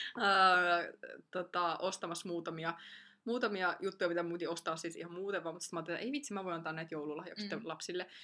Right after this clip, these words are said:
Speaker 1: Niin tota, niin niissä on siis vuoden palautusoikeus. Siis kun mä
Speaker 2: Ai.
Speaker 1: ajattelin, että jos mä nyt ostan jo niinku marraskuussa ne, nyt jo ma-,
Speaker 2: Niin.
Speaker 1: marraskuussa
Speaker 2: <laughs>
Speaker 1: ostan ne, et, et jos mä annan ne joululahjaksi, niin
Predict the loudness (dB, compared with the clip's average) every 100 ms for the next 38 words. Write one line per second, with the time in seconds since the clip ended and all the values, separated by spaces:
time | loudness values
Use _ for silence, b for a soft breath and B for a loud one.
0 | B B -6 -2 -2 0 -2 -4 -4 -2
1 | -2 -2 -2 -4 -6 0 2 2 0 -2
2 | -2 -4 -4 -4 -6 -10 -12 -8 -6 -6
3 | -8 -10 -10 -14 _ _ _ _ -10 -4
4 | 2 4 4 4 4 2 4 4 2 0
5 | -2 0 0 -2 -6 -6 -4 -4 -6 -4
6 | 0 2 4 2 2 0 2 0 0 -2
7 | 0 0 0 0 -2 0 0 0 -2 -4
8 | 0 -2 B B -8 -8 -6 -4 0 0
9 | 0 0 0 0 0 0 -2 -4 -10 -10
10 | -10